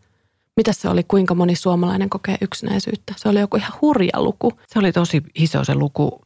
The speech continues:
Speaker 2: Mä muistan, että se oli opiskelijoille osi-, osuudelta jotain kaksikymmentä prossaa.
Speaker 1: Joo, mä muistan, että olisiko se ollut yli puoli miljoonaa
Speaker 2: Joo.
Speaker 1: suomalaista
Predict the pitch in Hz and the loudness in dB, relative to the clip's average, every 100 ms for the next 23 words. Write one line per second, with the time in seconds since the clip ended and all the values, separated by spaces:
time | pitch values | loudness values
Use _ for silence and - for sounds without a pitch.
0 | - 165 160 165 - 156 170 160 170 156 | -4 0 2 2 0 0 0 2 2 0
1 | - 135 - - 135 127 - 156 - - | -2 -4 -2 -2 -2 -4 -2 -4 -2 -4
2 | 151 147 160 143 151 143 147 - 143 - | -4 -2 -2 -2 -2 -2 -2 -2 -4 -4
3 | - - - 180 - - - 180 214 240 | -8 -8 -6 -6 -6 -8 -4 0 2 4
4 | 220 220 240 - 180 175 - 190 - 185 | 2 2 0 0 0 0 -2 -2 0 0
5 | 185 190 190 202 208 165 180 196 196 202 | 2 2 2 2 2 2 -2 -4 -4 -4
6 | 202 202 185 175 151 - - - - | -4 0 2 4 4 2 0 -4 -6